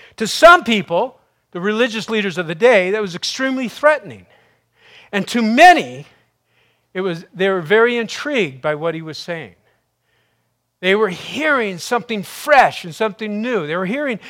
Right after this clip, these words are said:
what the heart of God. "I know that you guys have felt like you've never lived up. I know that you worked hard to please God. But I am telling you something new." And, I, and it is really that Jesus is the fulfillment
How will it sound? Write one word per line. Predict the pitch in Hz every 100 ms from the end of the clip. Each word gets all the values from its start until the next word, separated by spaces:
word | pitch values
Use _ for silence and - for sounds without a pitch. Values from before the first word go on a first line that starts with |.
| - -
what | 240 240 208 -
the | 190
heart | - - 262 247
of | 220 190
God. | 226 185 147
"I | 196
know | 254 320 302
that | 220 196 - - 226
you | 233 247
guys | 247 240 226
have | 180
felt | - 277 285 262
like | 226 196
you've | 226
never | 185 214 269 277 262
lived | 233 262 226 170
up. | 214 170 - - _ _ _ _ _ -
I | 233
know | 294
that | 285 247
you | 233
worked | 220 277 285
hard | - - - 277 302 285 226 170 156
to |
please | 180 - 262 254 185
God. | 240 233 226 151 - _ _ _ _ _ -
But | 185
I | 233 262
am | 233 214
telling | - 240 247 233
you | 226
something | - 233 220 220 208
new." | 208 180 - -
And, | 185 208
I, | 220
and | 220
it | 220 233
is | 277 190
really | 269 311 233
that | 190 214 180
Jesus | 156 302 285 226 -
is | 269 294 190 151 131
the | 208
fulfillment | 220 202 - 330 302 196 151 160